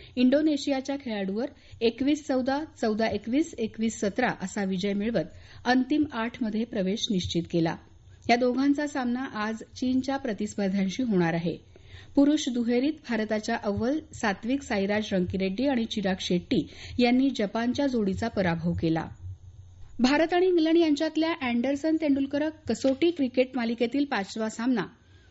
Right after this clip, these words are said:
कालपासून लंडनच्या ओव्हल मैदानावर सुरू झाला. या मालिकेत सलग पाचव्यांदा नाणेफेकीचा कौल यजमान संघाच्या बाजूने लागला आणि त्यांनी भारताला प्रथम फलंदाजीसाठी आमंत्रित केलं. भारताच्या डावाची सुरुवात निराशाजनक झाली.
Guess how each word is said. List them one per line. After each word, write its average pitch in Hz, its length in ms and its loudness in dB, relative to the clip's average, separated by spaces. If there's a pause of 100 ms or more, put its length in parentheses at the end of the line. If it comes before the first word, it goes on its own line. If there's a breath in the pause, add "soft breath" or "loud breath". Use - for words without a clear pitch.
(160 soft breath)
कालपासून 285 580 0
लंडनच्या 247 540 -2 (100)
ओव्हल 220 280 -2
मैदानावर 226 560 0
सुरू 185 260 -2
झाला. 175 260 -2 (640 loud breath)
या 277 120 8
मालिकेत 294 440 2 (120)
सलग 269 220 0
पाचव्यांदा 254 640 -2 (300)
नाणेफेकीचा 277 720 0
कौल 240 300 0
यजमान 220 460 2
संघाच्या 240 480 0
बाजूने 180 400 2
लागला 165 280 -2 (160)
आणि 208 260 0
त्यांनी 226 300 4
भारताला 226 520 0
प्रथम 233 420 0
फलंदाजीसाठी 262 920 0
आमंत्रित 180 540 2
केलं. 165 240 2 (680 loud breath)
भारताच्या 269 520 2
डावाची 233 460 -4
सुरुवात 220 340 -6 (100)
निराशाजनक 202 720 -2
झाली. 196 240 0